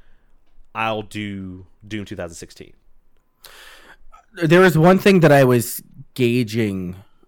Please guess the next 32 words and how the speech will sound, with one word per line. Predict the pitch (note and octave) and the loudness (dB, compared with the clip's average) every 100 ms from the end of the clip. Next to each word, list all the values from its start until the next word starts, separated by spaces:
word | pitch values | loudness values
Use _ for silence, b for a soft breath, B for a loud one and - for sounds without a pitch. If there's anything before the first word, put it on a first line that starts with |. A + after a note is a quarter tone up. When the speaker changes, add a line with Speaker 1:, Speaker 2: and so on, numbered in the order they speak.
| - | -12
Speaker 2:
uh, | G#2 G2 F#2 E2+ E2+ D#2+ - _ _ | -8 -6 -6 -8 -10 -14 -18 _ _
when | G2+ G2 | -12 -8
I | F#2+ | -8
was | F#2 F2+ | -8 -10
watching | F#2 G2 F#2+ G2+ F#2 | -8 -8 -8 -10 -8
you | G2+ | -8
play, | G#2 - G#2 G2 | -8 -8 -6 -6
and | F#2+ | -6
I | F#2+ | -6
watched | G2 F#2+ - G2 | -6 -8 -8 -16
a | |
few | - G#2+ | -10 -10
other | F#2+ | -8
play-, | F2+ A2 G2 | -12 -12 -14
people | - - G2+ F#2 F2+ | -14 -14 -12 -12 -14
seeing | - G2+ F#2 | -12 -12 -12
it. | |
Like, | D#2 - | -14 -14
I've | F#2+ | -14
seen, | - G2+ F#2+ F#2 F#2 - | -12 -10 -8 -8 -10 -12
um, | F2 F2 E2+ E2+ F2 F#2 _ _ _ _ _ _ - _ _ - - | -12 -12 -12 -14 -16 -18 _ _ _ _ _ _ -20 _ _ -20 -6
Lawrence | A2 A2 A2 G2+ - - - - - - | -4 -2 -4 -6 -10 -14 -16 -16 -18 -18
Sontag, | - A#2 A2 G2+ G#2+ G2+ G2+ | -10 -6 -6 -6 -4 -4 -6
who | - | -8
used | F#2+ F#2+ - | -10 -8 -10
to | F2+ | -12
be | F2+ | -12
part | F#2+ F2+ | -12 -12
of | - | -8
Funhouse. | G#2+ F#2+ F#2 F#2 - | -6 -6 -8 -8 -10
I've | F2 | -12
seen, | - G2 F#2 E2+ E2+ F2 | -12 -10 -10 -10 -12 -14